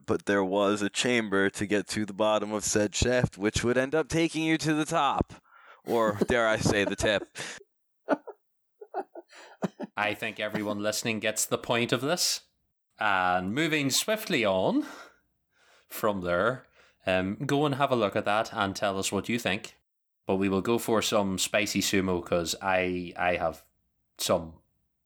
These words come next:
Speaker 2: thoughts on this. Most of them re-, revolve around the word bullshit, but I will let one of you talk about the game type first.
Speaker 1: There's lots of revolving in this game type. <laughs> Spicy sumo.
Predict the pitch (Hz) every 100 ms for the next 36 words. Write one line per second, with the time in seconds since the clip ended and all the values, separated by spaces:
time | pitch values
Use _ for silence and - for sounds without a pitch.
0 | _ _ - 95 87 85 92 82 82 -
1 | - - 92 - 90 90 85 82 82 87
2 | 85 95 92 80 82 82 85 82 80 82
3 | 80 - - 82 87 - 87 - - 87
4 | 87 90 90 90 110 113 101 101 104 101
5 | 95 98 92 95 95 90 87 - - 87
6 | - - - 113 95 120 - 104 98 98
7 | 92 90 95 92 98 101 85 92 95 -
8 | 85 98 - - - - - - _ _
9 | _ _ _ 123 - - - 190 190 185
10 | 160 160 131 85 67 64 67 -